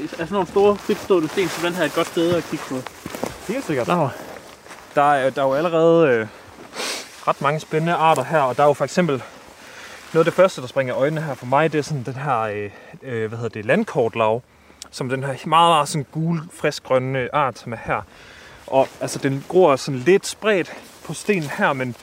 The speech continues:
Speaker 2: men normalt så, så kan den gro på en måde, hvor den ligesom laver sådan noget, der ligner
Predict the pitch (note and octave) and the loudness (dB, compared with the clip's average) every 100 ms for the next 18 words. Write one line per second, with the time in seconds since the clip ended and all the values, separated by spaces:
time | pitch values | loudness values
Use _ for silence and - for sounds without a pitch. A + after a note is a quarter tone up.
0 | - - - - C#3+ C#3 C#3 F3+ E3+ C3+ | -20 -20 -20 -10 -4 -2 2 2 2 -2
1 | - E3 D3+ - - - - D3+ C#3+ E3+ | -2 -2 -2 -10 -18 -16 -14 -12 -6 -4
2 | E3 - C#3 D3 E3 C#3+ B2 C3 C3+ - | -4 -4 0 2 2 2 0 -4 -6 -6
3 | D3 C3 D3 - C#3 A2 - - - - | -2 0 0 -2 -10 -10 -16 -20 -20 -20
4 | - - - - _ C3+ C#3+ D#3+ D3 C3 | -20 -20 -20 -20 _ 0 2 4 2 0
5 | E3+ F#3 | 2 2